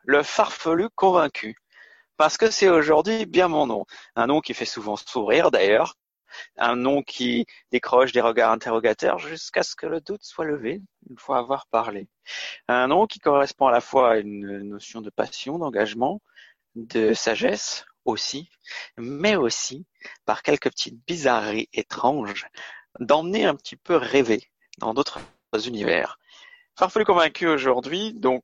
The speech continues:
ça c'est mon autobaptême, ma renaissance si je puis dire.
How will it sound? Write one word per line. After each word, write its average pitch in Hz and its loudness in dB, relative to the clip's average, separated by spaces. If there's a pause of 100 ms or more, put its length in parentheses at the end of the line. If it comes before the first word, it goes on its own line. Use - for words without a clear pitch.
ça - -2
c'est 110 4 (600)
mon 110 -6 (420)
autobaptême, 120 -2 (100)
ma 117 -2
renaissance 135 0
si - -10
je - -6
puis 117 -8
dire. - 2